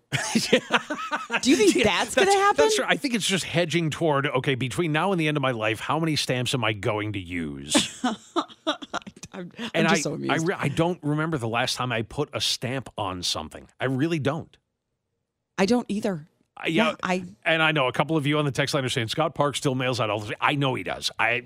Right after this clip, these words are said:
Speaker 1: I don't. And
Speaker 2: He's the only one I know.
Speaker 1: Yeah, uh, uh, same here. Uh,
Speaker 2: Mm-hmm.
Speaker 1: of anybody I've ever had that conversation with,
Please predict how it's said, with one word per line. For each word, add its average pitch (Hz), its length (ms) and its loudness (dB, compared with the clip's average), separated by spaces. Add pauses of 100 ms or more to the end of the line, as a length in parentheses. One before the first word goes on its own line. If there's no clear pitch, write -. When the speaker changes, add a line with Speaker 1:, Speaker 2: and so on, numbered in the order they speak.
(120)
Speaker 1:
I 113 280 0
don't. 156 540 0 (120)
And 120 320 2
Speaker 2:
He's - 220 4
the 302 180 2
only 247 280 4
one 226 200 4
I 202 140 2
know. 147 340 2
Speaker 1:
Yeah, 247 160 0 (240)
uh, 131 60 -4
uh, 170 420 -4
same 170 380 0
here. 180 320 0
Uh, - 460 -12
Speaker 2:
Mm-hmm. 214 320 2
Speaker 1:
of 143 120 0
anybody 175 420 0
I've 143 80 -2
ever 156 160 0
had 151 140 0
that 147 160 -2
conversation 147 560 0
with, 98 160 -6